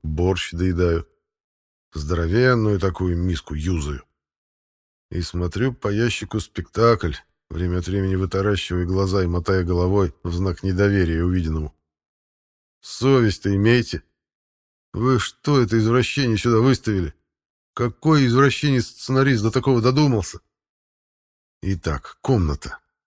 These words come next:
Надо понимать, кабинет. В кресле сидит вампирка в своём обычном наряде. Что-то там из цепочек,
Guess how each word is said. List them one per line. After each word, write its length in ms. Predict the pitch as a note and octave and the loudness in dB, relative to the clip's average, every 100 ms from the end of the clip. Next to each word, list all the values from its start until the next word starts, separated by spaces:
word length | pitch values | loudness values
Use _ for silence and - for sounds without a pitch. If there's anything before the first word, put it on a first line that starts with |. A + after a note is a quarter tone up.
| _ | _
Надо 180 | A#2 G#2+ | -6 -4
понимать, 360 | A2+ G#2 A2 - | -2 0 0 -2
кабинет. 480 | A2 A2 E2+ - _ _ _ _ _ _ _ _ | -2 0 -2 -4 _ _ _ _ _ _ _ _
В 60 | |
кресле 400 | - A2 C3+ F#2+ | -4 -2 -2 -4
сидит 300 | F2 F2+ F2 | -4 -2 -2
вампирка 520 | E2+ F2+ C3 C3+ - | -2 -2 -2 -4 -4
в 80 | A2+ | -8
своём 260 | - G#2+ G#2+ | -4 -2 0
обычном 380 | G#2+ G#2+ - G2+ | -2 -2 -2 0
наряде. 420 | G#2 G#2 F#2+ F2 _ _ _ _ _ | 2 2 2 -4 _ _ _ _ _
Что-то 360 | - B2+ - | -12 -10 -6
там 180 | - A2+ | -2 0
из 80 | G2 | -2
цепочек, 640 | - F#2 C3 C3 F2+ - | -6 -4 -2 -2 -4 -12